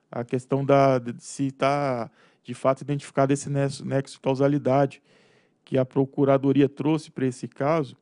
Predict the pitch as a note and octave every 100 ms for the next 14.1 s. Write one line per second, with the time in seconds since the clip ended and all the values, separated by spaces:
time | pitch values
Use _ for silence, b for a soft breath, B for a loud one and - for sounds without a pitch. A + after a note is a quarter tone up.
0 | _ b b C3 C#3+ - F3+ C#3 E3 D3+
1 | C3 B2+ B2+ A#2+ C3 B2 C3+ C3 - B2
2 | B2 B2 C3+ A#2 B2+ D#3 - E3 E3 E3
3 | E3 D#3 - E3 D#3 D3 C#3+ C3+ - C3+
4 | - C#3+ C#3+ C#3+ C#3 C3+ C3 A#2+ b b
5 | b - C3+ C3+ - C#3+ C3+ C3+ B2+ C3
6 | B2 C3 C3+ - C#3 C3 - - - A#2+
7 | - C3 C3 A#2+ C3 C3 C3 C#3+ C3+ A#2+
8 | A2 G#2+ _ b b b b - C#3 C#3+
9 | C3+ B2 A#2+ A#2+ D3+ D#3+ - - _ b
10 | b b A#2 B2 B2+ C3 B2+ C3+ C3+ C3+
11 | D3 D#3 C#3 - D3 C#3+ D3 C3+ D#3+ D#3+
12 | b b b B2 B2+ C#3 C#3 C3 C3 -
13 | C#3+ C#3+ C#3 C3+ C3 C3+ C3 C#3 B2+ C3
14 | C#3